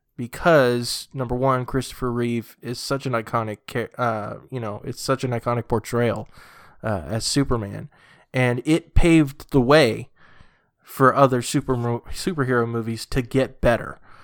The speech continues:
Um, you know, if it was not for Superman, the first Superman,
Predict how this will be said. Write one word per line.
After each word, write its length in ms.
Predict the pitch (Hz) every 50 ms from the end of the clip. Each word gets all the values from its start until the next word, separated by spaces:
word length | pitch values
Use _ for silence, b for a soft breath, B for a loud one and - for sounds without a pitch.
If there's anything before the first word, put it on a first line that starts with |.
| b b b b b b
Um, 480 | - 123 120 117 110 104 - - 120 139 - _ _ _ _
you 120 | - 123
know, 160 | 120 117 120 120
if 160 | - 143 - -
it 140 | 185 196 143
was 220 | 151 165 151 131
not 320 | 135 131 131 135 143 - -
for 160 | - 143 127
Superman, 760 | - - - - 147 139 135 - 156 156 165 170 175 180 165
the 60 | 135
first 300 | - - 156 156 143 -
Superman, 600 | - - 139 139 160 156 160 165 175 175 180 196